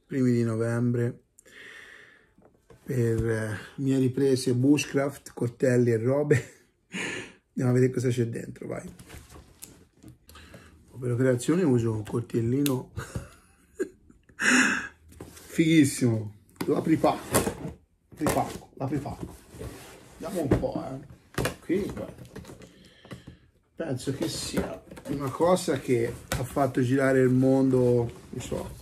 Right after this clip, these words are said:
più parlata negli ultimi tempi.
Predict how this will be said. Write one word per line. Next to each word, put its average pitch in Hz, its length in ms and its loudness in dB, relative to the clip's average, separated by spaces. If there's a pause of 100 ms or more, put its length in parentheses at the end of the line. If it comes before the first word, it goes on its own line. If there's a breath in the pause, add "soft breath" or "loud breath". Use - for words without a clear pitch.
(1000 loud breath)
più 127 180 -2
parlata 143 500 4
negli 139 220 4
ultimi 139 380 4
tempi. 117 1120 2